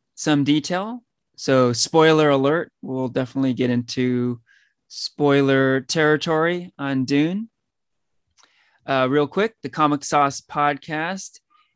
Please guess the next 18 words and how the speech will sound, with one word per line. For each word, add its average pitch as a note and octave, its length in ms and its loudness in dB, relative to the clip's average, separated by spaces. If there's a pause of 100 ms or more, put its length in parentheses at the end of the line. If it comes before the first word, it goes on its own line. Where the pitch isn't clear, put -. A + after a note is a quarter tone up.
is F3+ 320 4
on D3+ 360 0
social D3+ 320 -6
media. F3+ 440 -2 (160)
Catch C#3 220 -6
us C3+ 220 -6
at C3+ 320 -4 (640)
Comic C3 380 -4
Sauce B2+ 400 -6
Pod C#3+ 640 -8 (580)
on B2 300 -2
Instagram D3 720 0
and C3 580 -4 (260)
Twitter. G#3 380 -2 (1500)
And C#3 120 0
yeah, F3+ 180 0
today C#3+ 360 0
is F3 520 0